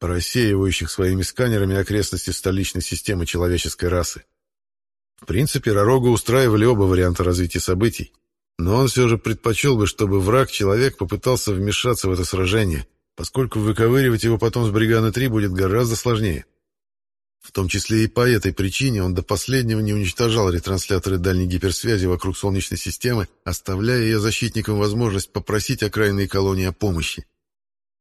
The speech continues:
Непосредственно до Бриганы три цепь ретрансляторов, конечно, не дотягивалась, но координатор считал, что разведчики врага обязательно должны присутствовать в пространстве центральных миров человечества,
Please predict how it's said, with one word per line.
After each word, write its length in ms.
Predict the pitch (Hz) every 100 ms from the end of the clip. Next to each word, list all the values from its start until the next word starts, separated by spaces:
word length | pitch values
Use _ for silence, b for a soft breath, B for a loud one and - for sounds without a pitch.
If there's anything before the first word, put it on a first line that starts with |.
| _ _ _
Непосредственно 720 | 71 80 87 - 98 104 98 92
до 160 | 107
Бриганы 420 | 98 98 107 101 98
три 220 | 113 127
цепь 280 | - 110 98
ретрансляторов, 680 | 90 101 95 123 110 101 -
конечно, 340 | 104 107 98
не 80 | 98
дотягивалась, 720 | 95 90 113 90 73 - - _ _
но 200 | 78 113
координатор 640 | 123 110 101 104 131 127
считал, 340 | - 107 117 110
что 160 | -
разведчики 600 | 98 90 98 131 - 113
врага 340 | 107 104 104 117
обязательно 560 | 107 95 113 120 127
должны 280 | 127 131 131
присутствовать 580 | - 123 135 113 - 87
в 80 | -
пространстве 580 | 95 95 110 104 - 90
центральных 480 | 95 101 104 95
миров 220 | 95 101 98
человечества, 720 | 92 90 110 - - -